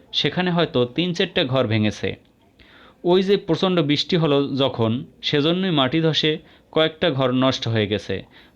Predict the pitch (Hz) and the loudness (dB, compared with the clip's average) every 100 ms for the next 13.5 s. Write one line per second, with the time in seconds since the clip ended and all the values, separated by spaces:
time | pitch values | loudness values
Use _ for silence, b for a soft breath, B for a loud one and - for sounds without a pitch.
0 | - 127 156 - 170 120 131 143 180 170 | -2 0 0 0 2 4 2 2 0 2
1 | 156 139 139 151 - 139 123 117 110 107 | 0 2 0 0 0 2 2 0 0 0
2 | 107 - b b 120 147 170 147 123 160 | 0 -4 b b -2 0 2 0 0 -2
3 | 170 175 160 131 131 135 135 131 139 117 | -4 -2 0 2 2 2 0 -2 0 0
4 | 113 113 107 104 98 - 92 - _ B | 0 -2 0 0 -2 -6 -12 -12 _ B
5 | B B B B B 143 - 202 180 220 | B B B B B -2 0 -2 0 0
6 | 214 226 240 220 220 208 180 151 156 120 | 0 2 2 4 4 4 4 4 2 0
7 | 143 185 190 170 139 156 - 147 139 135 | 2 2 2 2 2 2 0 0 2 0
8 | - 139 135 170 175 - 170 175 143 131 | 0 -2 0 -2 -2 -2 -2 0 0 0
9 | 135 143 - 156 147 135 135 135 123 113 | 0 -2 -2 -2 0 0 2 2 4 2
10 | 117 139 139 131 120 117 123 - _ _ | 0 0 2 2 2 2 0 -10 _ _
11 | _ _ _ - - B B B B - | _ _ _ -18 -18 B B B B -2
12 | 170 190 214 208 - 135 131 160 165 170 | -2 2 2 2 2 2 2 0 0 0
13 | 147 165 135 127 | 2 2 2 2